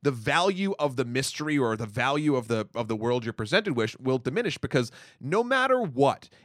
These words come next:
if you say, "Oh, by the way, the smoke monster on Lost was, uh, actually, uh, a dinosaur," some people will be super pumped about that, and some people will be like, "What the fuck?" Like, there's,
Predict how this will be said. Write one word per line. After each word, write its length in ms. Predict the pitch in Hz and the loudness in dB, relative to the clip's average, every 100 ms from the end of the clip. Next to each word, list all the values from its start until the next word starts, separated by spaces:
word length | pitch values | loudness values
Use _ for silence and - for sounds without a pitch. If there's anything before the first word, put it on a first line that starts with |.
| - | -2
if 180 | 156 143 | -2 0
you 180 | 220 | 0
say, 420 | 277 - 139 120 110 - | 0 0 0 0 -2 4
"Oh, 200 | 175 139 | 4 4
by 240 | 160 165 | 2 2
the 120 | 156 | 2
way, 260 | 143 143 127 | 2 2 0
the 140 | 127 | -2
smoke 440 | - 151 160 180 139 | -4 4 4 4 2
monster 520 | 135 123 - 123 120 | -2 -2 -2 0 0
on 160 | 123 120 | 0 0
Lost 440 | 143 147 120 - | 2 2 0 -4
was, 380 | 123 131 113 104 - _ | 2 2 2 -4 -14 _
uh, 220 | 127 113 - | 0 0 2
actually, 760 | 151 151 - 160 147 143 143 139 - _ _ | 4 4 2 2 4 4 0 -2 -6 _ _
uh, 220 | 127 123 123 | 0 2 2
a 100 | 123 | 0
dinosaur," 640 | 123 98 85 - 87 53 - - - _ - 139 | 0 -2 -4 -6 -6 -8 -14 -20 -20 _ -16 -10
some 320 | - - 165 185 | -4 2 2 0
people 480 | 180 180 185 180 | -6 0 2 4
will 200 | 170 185 | 4 2
be 340 | 160 170 170 165 | 4 2 0 -2
super 440 | - - 202 - 180 | -6 -2 0 2 0
pumped 300 | 156 175 180 | 2 -2 0
about 280 | 196 208 208 | 0 0 2
that, 200 | 220 240 | 0 2
and 140 | 160 | 0
some 240 | 139 247 294 | 0 0 2
people 160 | 180 | 2
will 40 | 165 | 2
be 100 | 160 | 2
like, 180 | 156 151 | 2 0
"What 300 | 220 311 - | 2 2 2
the 120 | 147 | 0
fuck?" 460 | - - 226 262 - | -2 0 2 2 0
Like, 220 | 185 175 - - | 2 2 0 -8
there's, 320 | 151 202 185 | 4 4 4